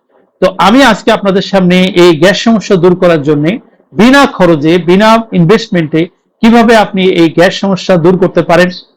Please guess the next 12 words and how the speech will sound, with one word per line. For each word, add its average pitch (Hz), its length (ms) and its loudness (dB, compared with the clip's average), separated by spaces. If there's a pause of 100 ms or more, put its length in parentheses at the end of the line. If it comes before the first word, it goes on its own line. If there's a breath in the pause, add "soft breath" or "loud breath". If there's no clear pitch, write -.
(100)
তার, - 200 2 (640)
ম-, 156 300 2 (240)
ম-, 165 320 0
তার 180 220 0 (200)
উপায় 220 240 0
আমি 175 360 0 (200)
আপনাদের 160 280 -2
সামনে 156 300 -4
আলোচনা 147 360 -6
করব। 127 260 -18
সুধী 190 220 0
দর্শকবৃন্দ, 196 540 0